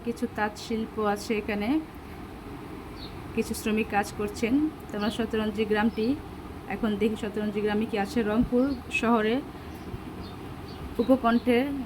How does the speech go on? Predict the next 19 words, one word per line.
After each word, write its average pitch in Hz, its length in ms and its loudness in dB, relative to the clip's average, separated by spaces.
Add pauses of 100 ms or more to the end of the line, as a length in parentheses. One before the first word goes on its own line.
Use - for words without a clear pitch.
(140)
ঘাঘট 202 320 4 (100)
নদীর 226 320 4
তীরে 220 320 6 (100)
অবস্থিত, 226 680 4 (640)
এ, 220 260 4
নিশবেতগঞ্জ, 233 960 4 (480)
এই 233 160 6
অঞ্চলে 226 600 4 (180)
হস্তশিল্পজাত 226 1000 2
পণ্য 226 240 4
হিসেবে 226 480 4
শতরঞ্জি 226 680 2
তৈরি 226 340 4
হয়। 202 240 2 (960)
ঐতিহ্যবাহী 240 600 6
পণ্য 233 200 4
হিসেবে 226 380 4
এর 208 260 0
রয়েছে 220 400 4